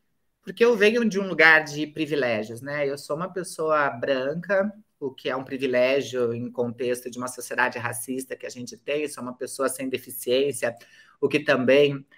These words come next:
é uma, não que seja um benefício, mas numa sociedade que não propõe, não facilita acessibilidades, onde a gente tem vinte e quatro por cento das pessoas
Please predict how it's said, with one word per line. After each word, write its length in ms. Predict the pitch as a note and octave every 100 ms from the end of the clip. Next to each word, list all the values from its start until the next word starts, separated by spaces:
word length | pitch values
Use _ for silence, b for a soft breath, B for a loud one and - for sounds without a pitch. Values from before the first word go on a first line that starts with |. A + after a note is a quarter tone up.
| b
é 160 | B2+ B2
uma, 480 | B2 B2 A#2+ A#2 A#2+
não 220 | C3 C3+
que 100 | C#3+
seja 340 | - C3+ C3
um 60 | B2
benefício, 760 | C3 B2+ A#2+ - C#3+ E3 -
mas 140 | A#2+ A#2+
numa 160 | B2+
sociedade 560 | A#2+ C3 B2+ A#2+ B2+ -
que 80 | B2+
não 180 | B2+
propõe, 600 | C3+ C#3+ B2 B2+ C3 C3+
não 160 | B2 B2+
facilita 560 | C3 C3 B2+ A#2+ C3 B2+
acessibilidades, 1040 | C3 - A#2+ A2+ G#2+ A#2+ C3+ C3 A#2 A#2
onde 240 | A#2+ B2+
a 40 | A#2+
gente 220 | A#2+ -
tem 140 | B2+
vinte 140 | A#2+ -
e 40 |
quatro 240 | - C#3 -
por 80 |
cento 260 | C3 C3 C3
das 160 | B2+ -
pessoas 560 | B2+ - C3+ B2+ B2